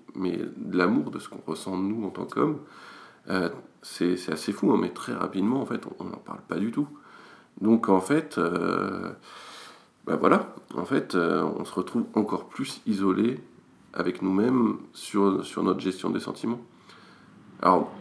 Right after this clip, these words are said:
bah, pour le coup, moi, j'étais assez habitué à ça, parce que, bah, j'ai toujours été timide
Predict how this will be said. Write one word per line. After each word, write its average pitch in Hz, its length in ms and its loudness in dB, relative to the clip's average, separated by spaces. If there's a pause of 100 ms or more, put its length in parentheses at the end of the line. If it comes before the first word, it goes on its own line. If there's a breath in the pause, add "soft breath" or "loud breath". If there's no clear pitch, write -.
bah, 87 140 8
pour 127 200 4
le 117 120 10
coup, 120 260 0
moi, 104 220 8
j'étais 90 340 0
assez - 240 -6
habitué - 380 -2
à 95 60 2
ça, - 220 -2
parce - 160 -14
que, - 80 -14
bah, 60 160 -10 (280)
j'ai - 100 -10
toujours 95 340 -4
été 92 180 -6
timide 101 460 0